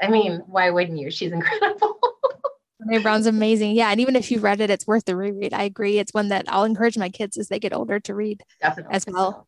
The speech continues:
Speaker 2: for sure. Any parting advice for the listeners today? I feel like we're gonna have a lot of topics we could springboard and probably do a whole round two just on couples therapy, but any parting advice for today?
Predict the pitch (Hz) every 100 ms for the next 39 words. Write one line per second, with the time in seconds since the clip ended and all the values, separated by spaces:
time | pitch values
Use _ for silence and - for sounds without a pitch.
0 | - 214 - 180 202 - - - - 254
1 | 277 285 277 240 - 233 247 - 196 196
2 | 214 - 220 202 208 - 240 240 240 233
3 | 294 262 240 220 226 214 196 196 202 -
4 | - - 240 220 - 226 220 214 214 202
5 | 202 240 247 220 208 190 220 220 190 202
6 | 214 196 196 - 196 - 196 226 - 254
7 | 339 302 - 226 247 233 226 226 214 208
8 | 214 - 208 214 226